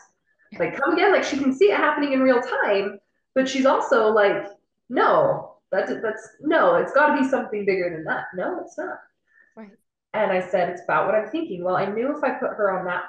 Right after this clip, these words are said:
Speaker 1: horse that she, we would have the same thought patterns, we'd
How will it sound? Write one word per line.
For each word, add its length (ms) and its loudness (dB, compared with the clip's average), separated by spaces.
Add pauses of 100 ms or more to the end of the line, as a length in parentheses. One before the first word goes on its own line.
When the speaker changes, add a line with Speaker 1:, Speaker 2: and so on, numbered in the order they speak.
Speaker 1:
horse 600 -6 (220)
that 380 0
she, 440 -10
we 80 -10
would 140 -4
have 260 0
the 80 -4
same 260 -14
thought 280 -6
patterns, 520 -6
we'd 300 -10